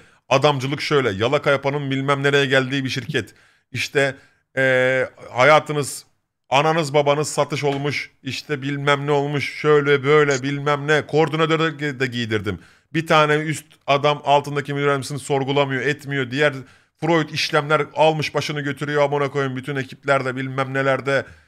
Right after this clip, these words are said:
falan filan. Çok ağır girdim ama yani böyle, anladın mı? Satış işte sözlerde tutulmuyor. Koray Bey'in, koordinatörün bir ton sözü vardı. Nerede? Hiçbiri ortada yok. Satış yokken konuşuyorlar.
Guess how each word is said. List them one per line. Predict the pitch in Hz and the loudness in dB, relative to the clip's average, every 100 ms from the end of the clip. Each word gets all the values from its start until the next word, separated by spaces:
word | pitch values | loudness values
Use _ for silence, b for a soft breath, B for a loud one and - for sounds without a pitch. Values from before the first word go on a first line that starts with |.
| b b _ - | b b _ 0
falan | 185 160 | 4 4
filan. | 156 160 120 - _ _ _ | 2 0 -2 -4 _ _ _
Çok | - 214 | 0 4
ağır | 165 139 123 | 8 8 6
girdim | 110 92 92 | 4 -2 -4
ama | 87 87 | -2 -2
yani | 87 87 85 | -2 -2 -4
böyle, | 85 | -4
anladın | 85 110 131 143 | -4 -4 -6 -6
mı? | 95 78 - b b b b _ _ _ _ _ | -8 -10 -14 b b b b _ _ _ _ _
Satış | - 151 160 135 | -2 -2 -2 -10
işte | 139 - 165 | -6 -4 -4
sözlerde | 143 170 156 139 165 151 160 | -4 -4 -2 0 0 0 -4
tutulmuyor. | 151 165 156 156 151 135 - | -4 -6 -4 0 0 0 -4
Koray | - 147 147 151 | -2 2 2 0
Bey'in, | 147 147 147 _ | -2 -4 -6 _
koordinatörün | - 123 113 127 120 127 113 - _ | -6 -4 -4 -6 -4 -4 -6 -10 _
bir | 147 147 | -10 -4
ton | 147 | -4
sözü | 143 143 151 | -4 -4 0
vardı. | 147 147 139 143 127 | 2 2 2 0 2
Nerede? | 147 165 147 143 127 | 4 6 4 2 0
Hiçbiri | 123 - 151 | -4 -6 -2
ortada | 143 151 147 | -2 0 0
yok. | 151 131 - | 0 0 -2
Satış | 143 143 - 143 127 | -6 -6 -10 -12 -6
yokken | 160 151 - 151 | -4 -4 -2 -4
konuşuyorlar. | 147 151 139 156 147 147 | -2 -4 -4 -4 0 0